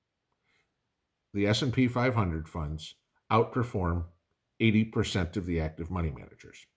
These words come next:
So you have a four in five chance of doing better than them when the market goes down.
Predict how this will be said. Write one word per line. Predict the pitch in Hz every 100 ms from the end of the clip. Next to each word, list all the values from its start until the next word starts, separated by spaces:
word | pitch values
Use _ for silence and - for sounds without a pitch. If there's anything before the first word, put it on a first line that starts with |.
| _
So | -
you | 107
have | 104
a |
four | 98 110 107
in |
five | 90 104 87
chance | - 98 85
of | 82
doing | 104 90
better | 82 92 87
than | 101 85
them | 85
when | 90
the | 87
market | 71 - -
goes | 82 82 _
down. | 160 113